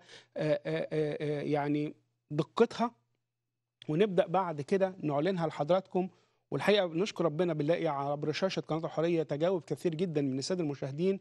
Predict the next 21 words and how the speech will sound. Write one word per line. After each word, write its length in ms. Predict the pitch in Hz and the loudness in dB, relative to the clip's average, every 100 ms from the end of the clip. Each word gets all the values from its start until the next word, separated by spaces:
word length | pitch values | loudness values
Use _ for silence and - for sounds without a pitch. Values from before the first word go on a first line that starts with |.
| - - _ - | -6 -20 _ -4
في 380 | 180 185 185 - - | 2 2 2 -2 -8
التضامن 680 | 139 - 147 208 180 156 156 | -4 0 4 4 4 -2 0
مع 320 | 165 165 - - | 0 0 -2 -6
أصحاب 360 | 143 - 185 139 | -6 2 2 2
هؤلاء 240 | 156 170 | 0 0
الحقوق 400 | - 170 190 - | -2 0 0 0
حتى 460 | - 190 - - 180 _ | -2 -2 0 -4 -4 _
يرد 380 | 143 147 156 143 | -2 0 -2 -6
لهم 220 | 131 151 139 | -2 -2 -2
حقهم. 340 | - - - - - | -10 -12 -16 -18 -8
هذه 360 | 147 147 170 156 _ _ _ | -6 -2 -2 -4 _ _ _
ليست 300 | 170 180 180 | 2 2 0
المرة 240 | 151 165 170 | 0 2 0
الأولى، 280 | 180 214 | 2 2
ولكن 400 | 202 151 175 160 151 _ _ _ _ | 2 0 -2 -4 -4 _ _ _ _
كنا 400 | - 220 196 202 190 | 4 4 4 -2 -2
وما 200 | 147 147 | -2 2
زلنا 260 | 147 196 175 | 2 2 0
وسنظل 720 | 160 160 147 143 196 139 120 | -2 -2 -2 2 2 2 -4
على 300 | - 147 165 | -2 0 0
هذا 460 | 131 170 147 156 | 0 0 2 0